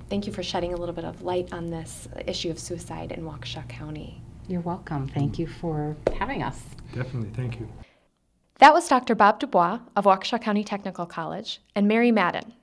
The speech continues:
Speaker 1: Executive Director of nami Waukesha. If you are having suicidal thoughts or suspect that a friend or family member may be suicidal, dial two one one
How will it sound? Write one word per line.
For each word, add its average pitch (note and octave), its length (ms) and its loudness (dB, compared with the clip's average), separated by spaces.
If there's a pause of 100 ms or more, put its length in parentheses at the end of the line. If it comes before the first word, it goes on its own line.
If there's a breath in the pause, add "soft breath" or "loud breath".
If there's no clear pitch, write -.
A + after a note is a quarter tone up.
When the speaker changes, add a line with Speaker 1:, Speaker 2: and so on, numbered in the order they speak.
(140)
Speaker 1:
Executive A3 460 0
Director G#3 320 0
of F3+ 120 0
nami E3 320 -2
Waukesha. D#3 540 -6 (1300 soft breath)
If A#3 120 -2
you C4 140 6
are E4+ 60 8
having B3+ 280 4
suicidal G3+ 520 0
thoughts - 560 -4 (200)
or G3 120 2
suspect A3 480 0
that G3 140 4
a F#3+ 60 -2
friend G#3+ 480 0
or G3 60 -6
family F#3+ 320 0
member E3 300 -4
may E3+ 160 -4
be F3+ 120 -8
suicidal, F3 720 -6 (360 loud breath)
dial G3+ 280 6
two D4 380 0
one G#3 400 2
one F3 340 -2